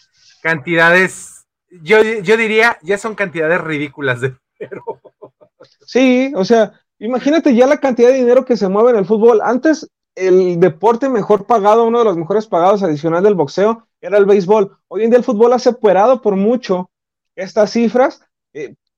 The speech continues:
Speaker 2: por el marketing también que generan los futbolistas, es la
Speaker 1: Claro.
Speaker 2: realidad.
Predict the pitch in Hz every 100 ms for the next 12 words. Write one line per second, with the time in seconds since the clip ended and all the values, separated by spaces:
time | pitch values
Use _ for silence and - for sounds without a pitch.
0 | _ - 208 208 254 - 262 226 208 208
1 | 226 262 233 190 220 226 165 170 160 214
2 | 208 147 170 160 196 190 170 151 180